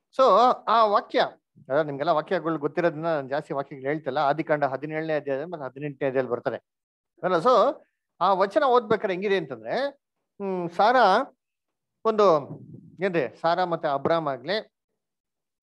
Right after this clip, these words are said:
ಏನ್ರಿ, ದೇವ್ರ ಮೇಲೆ ಅಪನಂಬಿಕೆಯಿಂದ ಅಥವಾ ಸಂದೇಹ ಪಟ್ಟಿ ಇರೋ ಒಂದು ನಕ್ಕದ ರೀತಿಯಲ್ಲಿ ಏನಾಗಿದೆ ಅಲ್ಲಿ ಇದೆ ಅಲ್ವರ?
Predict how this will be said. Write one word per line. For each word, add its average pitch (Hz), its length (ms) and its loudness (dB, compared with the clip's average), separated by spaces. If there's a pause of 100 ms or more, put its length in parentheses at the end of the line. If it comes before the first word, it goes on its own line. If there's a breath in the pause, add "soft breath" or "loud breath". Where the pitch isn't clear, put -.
(140)
ಏನ್ರಿ, 120 400 -4
ದೇವ್ರ 208 340 4
ಮೇಲೆ 175 460 0 (260)
ಅಪನಂಬಿಕೆಯಿಂದ 196 800 0
ಅಥವಾ - 560 -2
ಸಂದೇಹ 240 460 -2
ಪಟ್ಟಿ 240 640 -6 (400)
ಇರೋ 170 360 0
ಒಂದು 131 480 -4
ನಕ್ಕದ 156 500 -4
ರೀತಿಯಲ್ಲಿ 156 360 -6
ಏನಾಗಿದೆ 123 380 -4 (420)
ಅಲ್ಲಿ 202 180 0
ಇದೆ 139 140 -2
ಅಲ್ವರ? - 360 -8